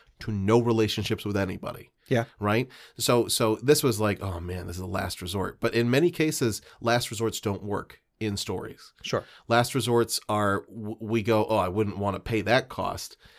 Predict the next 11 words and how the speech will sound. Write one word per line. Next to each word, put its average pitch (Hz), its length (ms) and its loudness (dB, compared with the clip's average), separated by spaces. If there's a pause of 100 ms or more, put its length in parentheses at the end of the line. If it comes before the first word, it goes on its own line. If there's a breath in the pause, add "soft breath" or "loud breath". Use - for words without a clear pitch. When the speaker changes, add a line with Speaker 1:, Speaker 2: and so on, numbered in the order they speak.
(200 soft breath)
Speaker 1:
But 120 120 4
in, 120 100 4
in 127 280 2
many 131 160 2
cases, 107 300 0
that, 107 320 -2
that 104 220 -2 (600)
whatever 107 520 0 (600)
vanity 110 440 2
cost 120 440 -2
usually, 95 460 -4